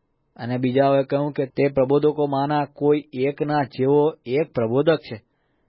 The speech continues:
પણ હેરોદે તે સાંભળીને કહ્યું, "એ તો યોહાન છે કે જેનું માથું મેં કાપી નંખાવ્યું.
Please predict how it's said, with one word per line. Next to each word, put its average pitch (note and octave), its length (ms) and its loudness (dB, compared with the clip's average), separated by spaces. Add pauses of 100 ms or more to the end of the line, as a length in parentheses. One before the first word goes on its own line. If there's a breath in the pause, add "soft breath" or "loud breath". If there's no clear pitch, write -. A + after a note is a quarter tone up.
(260)
પણ D3 140 -2
હેરોદે D3+ 560 2
તે D3+ 200 0
સાંભળીને D3 640 -2
કહ્યું, D3 420 -2 (520)
"એ B2+ 100 -2
તો D#3+ 100 0
યોહાન D3+ 480 2
છે G#2+ 260 -8 (440)
કે A#2 100 -4
જેનું C3+ 260 -2
માથું C3+ 520 0
મેં C3+ 200 -4
કાપી B2 340 -2
નંખાવ્યું. A#2 580 -4